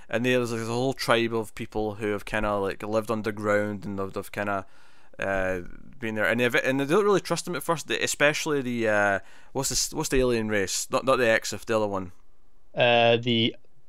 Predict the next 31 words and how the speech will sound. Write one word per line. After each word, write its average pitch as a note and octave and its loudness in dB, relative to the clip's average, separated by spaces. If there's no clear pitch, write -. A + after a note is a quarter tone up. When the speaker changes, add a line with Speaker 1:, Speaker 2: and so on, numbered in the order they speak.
Speaker 2:
Bilus-, - -2
Bilusaludo. A#2+ 2
Speaker 1:
So B2 -2
there's A#2 2
a B2 4
reason D3+ 4
Speaker 2:
It's C3 6
a - 6
Speaker 1:
why - -
I'm A2+ 6
not A2+ 2
Speaker 2:
mouthful. - -6
Speaker 1:
remembering A2 -2
that. G2 0
Uh, B2 6
Speaker 2:
Yes. - -6
Speaker 1:
they, F3+ 10
they E3+ 0
are F3+ 6
the F3 6
big C#3+ 2
grunty B2 0
guys, C3 4
and A#2 -4
they're B2 2
like, A#2+ 2
"Oh B2 4
no, A2+ 6
they're G#2 2
probably C3 6
gonna A2 2